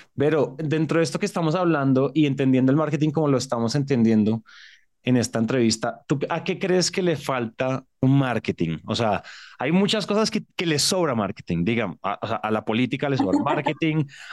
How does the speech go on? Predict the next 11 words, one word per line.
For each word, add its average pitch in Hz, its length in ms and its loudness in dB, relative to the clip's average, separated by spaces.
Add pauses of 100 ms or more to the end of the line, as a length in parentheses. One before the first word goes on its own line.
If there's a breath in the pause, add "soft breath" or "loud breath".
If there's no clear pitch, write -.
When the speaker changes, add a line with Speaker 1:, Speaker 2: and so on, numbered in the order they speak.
Speaker 1:
hay 110 440 0
un 151 80 4
montón 180 320 0
de 190 80 0
cosas 180 260 -2
que 185 80 0
le 156 80 2
sobra 120 240 0
marketing, 104 440 -4
¿me 101 60 0
entiendes? 147 440 0